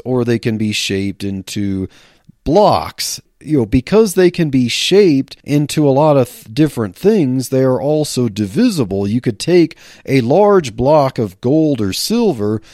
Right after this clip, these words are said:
melt them down into, let's say, twenty coins. And that's what makes them a good money, in that they're divisible.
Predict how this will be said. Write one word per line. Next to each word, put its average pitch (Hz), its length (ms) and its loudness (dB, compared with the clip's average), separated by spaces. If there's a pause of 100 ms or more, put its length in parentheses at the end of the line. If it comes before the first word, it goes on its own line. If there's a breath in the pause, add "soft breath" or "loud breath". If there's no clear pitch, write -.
(140 soft breath)
melt 156 440 -2
them 123 220 -2
down 120 600 -2
into, 123 720 -2
let's 135 280 -2
say, 110 720 0
twenty 160 540 0
coins. 156 840 -4 (240)
And 120 180 -2
that's 170 480 0
what 110 300 -4
makes 135 380 0
them 131 580 0
a 117 160 -2
good 131 340 4
money, 107 480 0
in 113 100 0
that 113 180 -4
they're 113 180 -2
divisible. 101 1000 -4